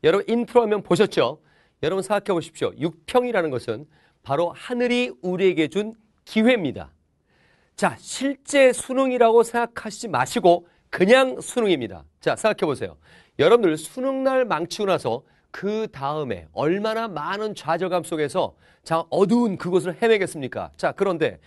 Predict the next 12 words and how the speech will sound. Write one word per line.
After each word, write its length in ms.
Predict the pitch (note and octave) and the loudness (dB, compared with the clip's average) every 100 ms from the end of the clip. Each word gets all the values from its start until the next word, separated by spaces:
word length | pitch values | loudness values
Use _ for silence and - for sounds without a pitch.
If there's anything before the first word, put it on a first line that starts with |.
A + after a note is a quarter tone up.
| _ - | _ -14
하늘이 380 | - A#3 A#3 | -8 -6 -4
준 160 | G#3+ G#3+ | -6 -8
기회죠. 480 | - F#3+ E3+ B2 - _ _ | -4 -2 0 -2 -8 _ _
휴, 240 | - - - - _ _ _ _ _ | -16 -14 -14 -20 _ _ _ _ _
다행이다 440 | - D#3+ B3 C#4 G3 | -2 2 4 6 4
이거죠. 400 | C#3 A2 F#2 D2+ _ _ - | 2 -4 -10 -14 _ _ -2
여러분들이 500 | C3+ F3 G3 G3+ G3+ | 0 0 -2 -2 -4
실제로 680 | - B3+ - E3+ D#3 C#3 - | -6 -10 -4 2 4 2 0
십일월에 680 | - - G#3 F3 A2+ G2 - _ - | -16 -14 -8 -6 -6 -8 -18 _ -16
수능이 400 | - A#3+ A#3 A3+ | -8 -2 0 0
끝난 420 | A3+ A3 A3 - | -2 0 0 -2
이후에 460 | G#3 A#3 G3 E3 | -2 0 2 0